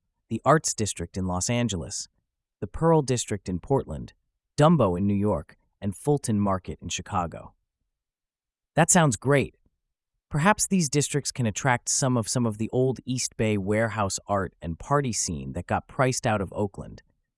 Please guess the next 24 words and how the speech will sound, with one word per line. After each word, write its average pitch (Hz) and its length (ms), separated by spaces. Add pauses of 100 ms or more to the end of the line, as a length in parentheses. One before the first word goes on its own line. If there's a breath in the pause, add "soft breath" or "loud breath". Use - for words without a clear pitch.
(280)
There 143 120
also 196 260
might 135 220
be 123 120
an 110 60
opportunity 110 640
to - 120
lure 135 340
some 120 200
of 98 100
the - 60
priced-out 127 720
East 113 260
Bay 101 160
art 117 260
scene 73 340 (260 soft breath)
by 117 120
promoting 135 520
our 78 420
tea 190 180
galleries 110 640
and 92 140
cheap - 320
studios. - 720